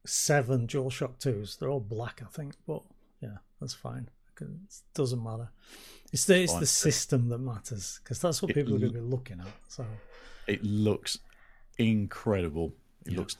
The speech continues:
Speaker 2: absolutely unbelievable. Can't
Speaker 1: Uh,
Speaker 2: wait for that to, uh, to turn up.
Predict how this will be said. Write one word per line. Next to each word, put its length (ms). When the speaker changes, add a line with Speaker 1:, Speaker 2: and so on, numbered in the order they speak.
Speaker 2:
absolutely 640
unbelievable. 680
Can't 220
Speaker 1:
Uh, 40
Speaker 2:
wait 100
for 100
that 140
to, 380
uh, 100
to 120
turn 280
up. 100